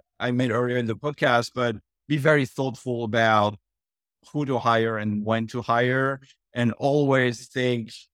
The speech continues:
forward, right? Think about where do you want to be twelve years from now? What do you need to get there on a rolling force basis, and make sure that you don't wait too much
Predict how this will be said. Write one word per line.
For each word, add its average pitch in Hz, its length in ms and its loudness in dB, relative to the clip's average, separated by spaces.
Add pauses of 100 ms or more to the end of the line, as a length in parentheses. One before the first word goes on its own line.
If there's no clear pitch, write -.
(100)
forward, 110 540 0
right? 113 300 -4
Think 147 200 -12
about 123 420 0 (340)
where 156 180 2
do 156 60 0
you 147 60 0
want 147 160 0
to 127 60 -12
be 127 180 -6
twelve 123 280 0
years 120 160 -4
from 120 160 -8
now? 110 200 2
What 135 180 2
do 135 80 -2
you 135 80 4
need 135 320 0
to 117 160 -6
get 113 260 -2
there 107 440 0 (380)
on 135 180 0
a 123 60 4
rolling 110 720 -2
force 110 300 -2
basis, 120 480 -2
and 107 120 0
make 120 140 2
sure 120 260 -2
that 110 180 -4 (520)
you 131 100 2
don't 131 300 0
wait 117 460 -2 (340)
too 131 180 -4
much 107 400 0